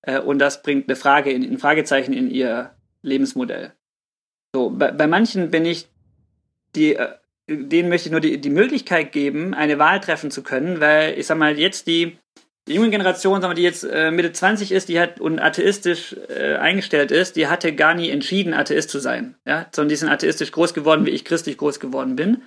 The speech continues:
Die haben, äh, also ich erlebe viele, die noch nie überlegt haben, kann ich, sollte ich, wär's gut, anders, eine andere Grundlage als Lebensmodell zu haben, ja. Da bin ich jemand, der eröffnet, die Möglichkeit zu entscheiden, indem ich ihnen von einer anderen Welterzählung erzähle,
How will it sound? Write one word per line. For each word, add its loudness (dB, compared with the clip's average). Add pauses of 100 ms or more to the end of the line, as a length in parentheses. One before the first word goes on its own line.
(480)
Die 0
haben, 0 (100)
äh, -6
also 0
ich -6
erlebe 4
viele, 2 (640)
die -6
noch 4
nie 0
überlegt 2
haben, 0 (300)
kann 0
ich, -4 (320)
sollte 0
ich, -4 (400)
wär's -4
gut, 2
anders, 0 (420)
eine -2
andere 0
Grundlage 0
als -8
Lebensmodell -4
zu -12
haben, -16
ja. -8 (380)
Da 2
bin 2
ich -4
jemand, 2
der 4
eröffnet, 0
die -2
Möglichkeit 0
zu -6
entscheiden, 0
indem 2
ich -4
ihnen 0
von -2
einer 0
anderen 0
Welterzählung -2
erzähle, -12